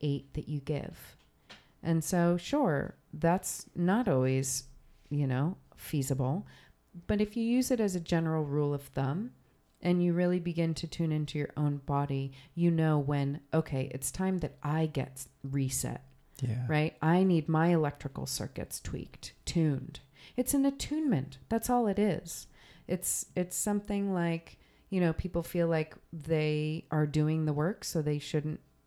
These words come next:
Speaker 1: receive the work, or they shouldn't need it.
Speaker 2: Right.
Speaker 1: And in actuality, we're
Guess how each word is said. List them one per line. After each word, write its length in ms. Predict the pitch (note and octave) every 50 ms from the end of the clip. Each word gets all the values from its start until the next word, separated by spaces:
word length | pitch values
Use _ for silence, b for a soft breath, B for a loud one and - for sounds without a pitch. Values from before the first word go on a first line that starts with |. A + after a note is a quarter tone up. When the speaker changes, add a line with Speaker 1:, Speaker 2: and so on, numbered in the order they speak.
| _ _ -
Speaker 1:
receive 420 | - D#3 D3 - - F#3+ A3 - -
the 80 | D4 D4
work, 380 | D4+ D#4 D#4+ - - - - - b b b b b b
or 100 | F3+ F#3
they 100 | E3+ F3
shouldn't 380 | E3+ - D#3+ D3+ D3+ C3+ C3+ D3+
need 380 | D3+ D#3 D#3+ E3 F3+ F#3+ A3
it. 320 | B3 C#4+ - - - - - _ _ _ _ -
Speaker 2:
Right. 220 | A#2+ G#2+ A2 C#3+ F#3 - -
Speaker 1:
And 140 | - F#3+
in 140 | F#3+ F3+ F#3
actuality, 680 | F3+ F#3+ F#3+ - - G3+ F#3+ G3 A#3 C4+ B3+ G#3 G3 F#3
we're 360 | E3+ D#3+ F#3 G#3+ B3+ C#4 C#4